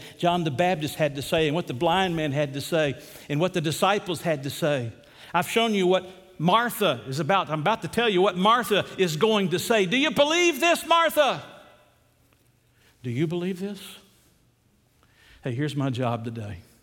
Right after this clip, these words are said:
My job isn't to make you believe. My job is to bring the, to bring the evidence before you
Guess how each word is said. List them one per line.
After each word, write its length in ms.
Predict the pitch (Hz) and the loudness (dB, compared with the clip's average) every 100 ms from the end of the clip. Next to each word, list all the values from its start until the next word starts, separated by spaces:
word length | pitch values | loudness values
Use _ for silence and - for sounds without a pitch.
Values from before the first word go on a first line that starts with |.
| _ _ _ _ _ _ _ _ | _ _ _ _ _ _ _ _
My 120 | - 139 | -8 -4
job 560 | 123 156 139 113 104 90 - _ - | -2 0 0 -2 -6 -12 -18 _ -6
isn't 280 | 143 139 | -4 -4
to 60 | - | -4
make 320 | 117 131 131 | -2 -2 -2
you 80 | 139 | -4
believe. 680 | 123 131 135 147 139 - - _ _ _ _ _ _ _ _ _ _ _ _ - | -4 -2 -2 -4 -8 -16 -20 _ _ _ _ _ _ _ _ _ _ _ _ -6
My 140 | 135 | -4
job 400 | 131 151 156 131 | 0 0 0 -2
is 100 | 120 | -4
to 100 | - | -6
bring 300 | 120 139 147 | -4 0 0
the, 100 | 120 - - _ _ _ _ _ | -2 -8 -16 _ _ _ _ _
to 100 | - | -6
bring 200 | 117 139 | -2 0
the 160 | 127 131 | 0 0
evidence 360 | 147 151 147 139 | -2 0 -4 -4
before 420 | 135 - 160 147 | -8 -6 -4 -2
you 380 | 151 160 160 | -2 -4 -6